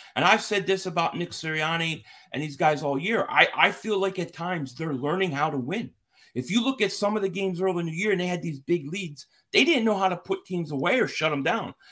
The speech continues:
Um, I think this is a team that's learning how to win. I think this is a coaching staff that's learning how to win. And now they're having to learn how to close,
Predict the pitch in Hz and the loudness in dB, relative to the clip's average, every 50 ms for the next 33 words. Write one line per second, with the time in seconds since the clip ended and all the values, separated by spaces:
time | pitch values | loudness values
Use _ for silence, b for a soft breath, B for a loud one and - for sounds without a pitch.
0 | b b b b - 120 131 131 131 123 - - - 170 226 277 - - 254 240 | b b b b 2 4 6 6 4 2 0 4 6 6 6 6 4 0 -2 -2
1 | 240 - 220 190 202 190 190 208 - - - 185 175 175 165 151 147 135 127 139 | -2 -4 -6 -6 -6 -8 -10 -10 -10 -8 -4 -4 -2 -2 -2 -2 -2 -4 -4 -4
2 | 156 180 190 208 214 196 190 196 190 185 175 143 135 127 127 143 151 b b b | -2 -2 0 0 0 0 0 0 0 0 -2 -4 -4 -4 -4 -4 -8 b b b
3 | b - - 139 135 175 165 165 165 - 160 - - - 190 214 214 - 185 175 | b -4 -4 -2 0 -2 -4 -4 -6 -8 -8 -8 -2 0 0 0 0 -4 -8 -8
4 | - 165 147 - 143 127 - 135 139 139 143 170 160 156 160 165 135 123 131 147 | -6 -6 -6 -4 -6 -8 -6 -6 -4 -4 -2 -2 -2 -4 -4 -4 -4 -4 -4 -4
5 | 170 175 b b b b b - 151 165 175 190 220 233 220 196 170 170 180 185 | -6 -8 b b b b b -4 0 4 6 6 6 4 2 0 2 2 2 2
6 | 185 196 190 190 - 170 160 147 156 160 185 156 135 143 180 185 180 - - - | 2 0 -4 -6 -8 -10 -8 -6 -4 -4 -4 -2 -2 -2 -2 -2 -4 -8 -8 -8
7 | 233 - - - - - - | -8 -8 -8 -12 -14 -20 -20